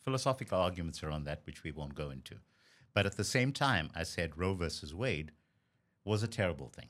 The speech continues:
And the reason why it was a terrible thing is because it was legislation that came from the benches and not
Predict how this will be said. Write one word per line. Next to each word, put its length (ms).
And 160
the 60
reason 320
why 140
it 120
was 140
a 60
terrible 500
thing 260
is 200
because 680
it 240
was 500
legislation 880
that 180
came 440
from 160
the 60
benches 640
and 220
not 440